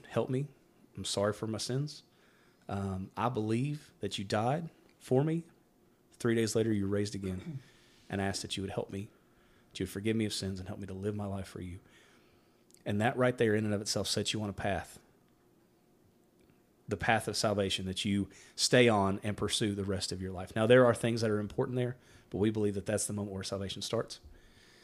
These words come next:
Um, Jesus does command us to be baptized, and so that's where the local church really becomes super important in that at the very beginning is if you wanna be baptized, I feel like you kinda need somebody to baptize you, and therefore you need a local church.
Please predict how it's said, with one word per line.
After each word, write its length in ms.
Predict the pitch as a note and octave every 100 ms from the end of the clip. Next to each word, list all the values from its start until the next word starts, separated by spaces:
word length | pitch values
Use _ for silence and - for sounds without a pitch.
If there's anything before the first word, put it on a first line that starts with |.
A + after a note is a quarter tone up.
| - - -
Um, 560 | G2+ G2+ F#2+ F#2+ G2+ - _ _ _ _ -
Jesus 320 | A#2+ A#2 A2
does 200 | A2+ A2
command 300 | A#2+ G#2 G2+
us 120 | G2
to 100 | -
be 100 | G2
baptized, 560 | F#2 G2 - C3+ - -
and 120 | G#2
so 180 | - G2+
that's 280 | G#2 G#2 B2
where 80 |
the 80 | G#2+
local 260 | G2+ G#2+ G#2
church 280 | - A#2+ A2
really 180 | A2
becomes 440 | G#2 G2 G#2+ G#2 - - - -
super 320 | - C3 A2+
important 300 | G#2 B2 A2+
in 40 | A#2
that 200 | A#2+ -
at 100 | G#2+
the 60 | G#2+
very 200 | G#2+ A2
beginning 440 | G#2+ A2 B2 A#2
is 200 | F#2+ - - - - -
if 140 | G#2
you 80 | G#2
wanna 120 | A#2+
be 100 | A2+
baptized, 460 | A2 A#2 - B2+ B2
I 40 |
feel 160 | A2 B2+
like 280 | A#2 G2+ - - - _
you 120 | -
kinda 340 | G2 - C3+ B2
need 200 | B2 B2
somebody 300 | C3 A#2+ A#2+
to 60 |
baptize 400 | A2+ B2 C3 B2+ C#3
you, 120 | D#3
and 140 | D#3 A2
therefore 320 | A#2 - A#2+
you 100 | A#2
need 160 | A#2 A2+
a 40 |
local 280 | A2 A#2 A2+
church. 340 | A#2+ A#2+ -